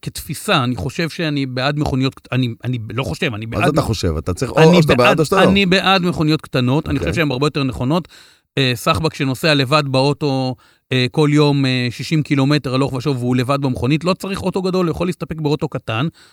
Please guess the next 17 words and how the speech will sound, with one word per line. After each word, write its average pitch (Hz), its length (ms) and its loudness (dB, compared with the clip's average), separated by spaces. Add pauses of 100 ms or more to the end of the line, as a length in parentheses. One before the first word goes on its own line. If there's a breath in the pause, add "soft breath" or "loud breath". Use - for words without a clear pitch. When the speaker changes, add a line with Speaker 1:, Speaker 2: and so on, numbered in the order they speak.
Speaker 1:
כמו 135 160 -2
שנסעתי 131 380 -4
הרבה 123 180 -2
מאוד 117 200 -2
שנים, 131 280 -2
אז 113 60 -2
זה 117 80 -8
בסדר 143 460 -4
אוטו 117 260 -10
קטן. 101 380 -8 (360 soft breath)
זה 117 180 -8
נכון, 135 520 0
זה 113 240 -10
חסכוני, 139 640 -10
זה 123 80 -14
בסדר 135 360 -12
גמור. 139 320 -6